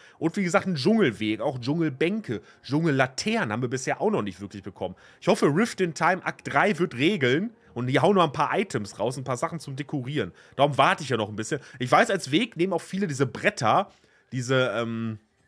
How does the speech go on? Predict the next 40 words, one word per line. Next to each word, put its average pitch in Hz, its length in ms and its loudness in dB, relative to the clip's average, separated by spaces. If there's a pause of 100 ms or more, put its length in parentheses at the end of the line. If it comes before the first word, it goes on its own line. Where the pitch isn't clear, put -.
(300)
diese 123 240 -4
Tropenholzbretter, 139 1160 0 (220)
finde 202 240 0
ich 190 100 0
aber 170 160 2
als 131 300 -2
Weg 214 400 -2 (420)
auf, - 300 -2
auf 151 120 -4
so - 120 -2
einer 165 120 2
großen 151 440 -2
Fläche 165 340 -6
nicht 156 140 -6
so 143 120 -4
schön, 135 380 0
muss 104 160 -6
ich 98 120 -8
sagen. 90 340 -4 (240)
Auf - 160 0
so 190 100 -2
kleineren 208 480 -2
Flächen 196 380 -6
mal 170 100 0
ganz 165 200 -6
okay, 196 380 -6
die 208 140 -6
zu 185 140 -10
benutzen, 190 280 -4
aber 151 100 -2
ich 143 80 -6
brauche 175 180 -8
einen 135 80 -8
richtigen 143 500 -8
Weg 139 300 -2 (240)
mit 110 260 -6
Rand 180 300 0
und 147 140 -6
so 131 180 -4
weiter. 135 500 0